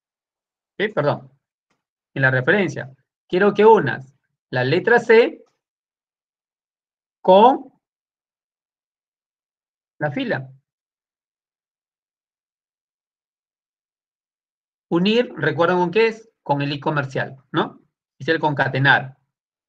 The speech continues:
Ahí está. Y nada más. Cierro paréntesis porque el A uno es opcional,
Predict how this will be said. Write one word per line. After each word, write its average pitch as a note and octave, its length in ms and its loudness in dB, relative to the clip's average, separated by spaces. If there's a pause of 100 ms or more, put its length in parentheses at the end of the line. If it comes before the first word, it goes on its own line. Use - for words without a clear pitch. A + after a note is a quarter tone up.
(260)
Ahí A2+ 140 -10
está. - 260 -20 (1800)
Y F3 60 -8
nada C#4 200 2
más. - 240 -8 (880)
Cierro A3 280 4
paréntesis A3+ 500 2
porque E3 240 -4
el E3 80 0
A G3 80 2
uno A3+ 220 0
es G3 100 -6
opcional, F3+ 600 0